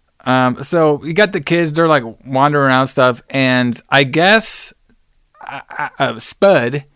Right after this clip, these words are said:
he sees that on the merry-go-round, uh, our character that we're gonna meet is Carol. She's getting bullied by,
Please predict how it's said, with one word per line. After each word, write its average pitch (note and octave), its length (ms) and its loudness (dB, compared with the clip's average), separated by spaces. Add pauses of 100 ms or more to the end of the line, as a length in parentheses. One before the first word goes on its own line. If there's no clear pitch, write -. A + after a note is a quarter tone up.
(140)
he F#3+ 280 0
sees D#3 600 0
that B2 180 -4
on C#3+ 200 2
the B2+ 160 -2
merry-go-round, A2+ 1040 0 (880)
uh, A#2+ 60 0 (200)
our C3 160 2
character C#3+ 720 0 (300)
that B2 160 -2
we're B2 80 -4
gonna B2+ 180 -2
meet B2 180 -2
is A2 200 -10
Carol. D#3 480 2
She's F3+ 320 0
getting D3+ 340 -2
bullied B2 520 0 (600)
by, B2+ 720 2